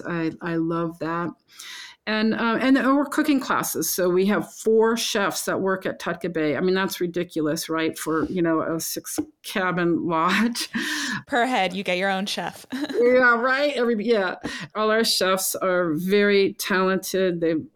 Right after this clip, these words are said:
Speaker 1: all worked in Michelin level restaurants.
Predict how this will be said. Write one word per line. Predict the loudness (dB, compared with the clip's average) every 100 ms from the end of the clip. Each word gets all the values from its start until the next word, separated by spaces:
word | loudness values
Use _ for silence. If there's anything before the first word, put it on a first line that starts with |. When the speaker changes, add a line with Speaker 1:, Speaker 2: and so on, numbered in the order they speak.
| -4
Speaker 1:
all | 0 0
worked | 0 -2 -2
in | 0 2 2
Michelin | 2 0 0 0 2 4 2 0
level | -4 -4 -2 0 2 2 2 2 2 0
restaurants. | 0 2 2 0 0 0 2 0 0 -4